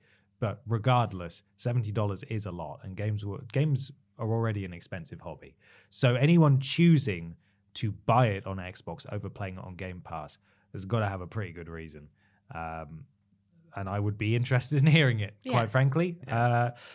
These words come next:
Speaker 1: so
Speaker 2: Let us know in the comments if you're gonna buy it on disc
Speaker 1: If
Speaker 2: for
Speaker 1: you're gonna buy it,
Speaker 2: seventy dollars
Speaker 1: yeah, let
Speaker 2: and
Speaker 1: us
Speaker 2: why.
Speaker 1: know.
Speaker 3: Yeah.
Speaker 1: In fact, that might be why they're starting with Starfield, because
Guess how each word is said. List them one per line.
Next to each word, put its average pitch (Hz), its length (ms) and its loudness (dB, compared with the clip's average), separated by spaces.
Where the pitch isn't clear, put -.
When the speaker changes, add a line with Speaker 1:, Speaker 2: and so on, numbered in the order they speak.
Speaker 1:
so 123 520 6
Speaker 2:
Let 247 80 4
us - 120 -2
know 269 80 0
in 247 40 -2
the 233 80 -2
comments 196 600 -4
if 208 100 -6
you're 226 100 0
gonna 214 220 0
buy 202 240 2
it 202 260 -2
on 202 240 -4
disc 208 320 -4
Speaker 1:
If 135 80 2
Speaker 2:
for 175 60 6
Speaker 1:
you're 170 100 6
gonna 175 100 6
buy 151 180 6
it, - 20 2
Speaker 2:
seventy 247 120 4
dollars 240 300 6
Speaker 1:
yeah, 226 180 6
let 127 120 6
Speaker 2:
and 151 100 6
Speaker 1:
us 139 100 4
Speaker 2:
why. 226 540 4
Speaker 1:
know. 98 60 -10
Speaker 3:
Yeah. 107 140 -4
Speaker 1:
In 165 120 6
fact, 175 160 6
that 190 140 2
might 196 260 2
be 185 100 0
why 131 220 8
they're 120 140 4
starting 120 460 2
with 117 160 0
Starfield, 117 600 4
because 127 500 2